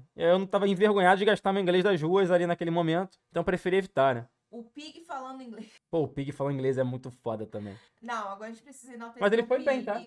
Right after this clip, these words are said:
Speaker 2: O Pig ajudou uma velhinha.
Speaker 1: É, o Pig é fofo. Ajudou uma senhora a pegar Uber no Walmart.
Speaker 2: Ajudou não, ele pe-, ele pediu Uber pra velhinha,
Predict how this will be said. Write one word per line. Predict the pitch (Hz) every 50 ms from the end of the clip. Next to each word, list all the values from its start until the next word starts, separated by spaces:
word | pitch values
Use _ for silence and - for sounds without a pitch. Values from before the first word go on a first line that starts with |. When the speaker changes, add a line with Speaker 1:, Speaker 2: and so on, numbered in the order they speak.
| _ _ -
Speaker 2:
O | 208 202
Pig | _ 247 226 214 220
ajudou | 220 220 233 202 220 208
uma | 208 208 220
velhinha. | 220 214 208 208 214 208 196 180 175 _ _ -
Speaker 1:
É, | 139 143 135 120 110 - -
o | 123
Pig | - - 151 151
é | 175 156
fofo. | - - 156 135 117 - - _ _ _ _
Ajudou | - 135 127 135 135 147
uma | 151 156 147
senhora | - - 156 143 143 147 147 147
a |
pegar | - 143 143 143
Uber | 143 139 151 147
no | 139 135
Walmart. | 131 127 123 127 139 147 143 135 127 - - - 139 139 _ _ _ _ -
Speaker 2:
Ajudou | 208 208 214 214 190 208 262
não, | - 320 214 202
ele | 190 196
pe-, | - - 220 208 202 190 -
ele | - 185 202
pediu | 196 208 208 208 226 240 302 294
Uber | 208 214 247 -
pra | - 214
velhinha, | 214 196 208 196